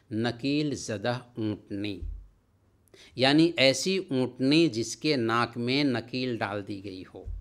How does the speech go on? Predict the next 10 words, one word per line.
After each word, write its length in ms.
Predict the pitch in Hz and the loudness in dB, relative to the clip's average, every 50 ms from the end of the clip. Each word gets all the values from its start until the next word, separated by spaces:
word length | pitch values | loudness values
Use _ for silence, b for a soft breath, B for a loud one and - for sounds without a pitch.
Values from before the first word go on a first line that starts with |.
| b b b b b b b _ - | b b b b b b b _ 0
तो 160 | 175 190 180 135 | 2 2 2 4
हम 420 | - 175 196 214 214 208 - - - _ _ _ _ | 4 4 4 4 2 0 -4 -8 -18 _ _ _ _
अगर 240 | - 131 139 151 143 | 0 4 4 4 6
मुसलमान 640 | 135 135 131 131 - 139 127 127 139 156 165 175 175 | 4 4 2 2 2 2 2 4 6 6 8 8 8
हैं 380 | 165 160 160 180 185 b b b b b b b _ - | 6 6 4 2 0 b b b b b b b _ -4
तो 100 | 143 127 | -4 -4
हमारे 880 | 110 - 131 131 131 139 139 143 147 147 147 156 165 165 165 175 175 - | -2 -2 -2 0 2 4 4 4 4 6 6 6 6 6 4 2 0 -2
नाक 420 | 123 110 117 135 147 151 - - - | -2 0 2 4 4 4 4 2 0
में 200 | 127 127 127 120 | 2 2 2 2
भी 320 | 123 147 175 180 175 b | 4 4 4 2 2 b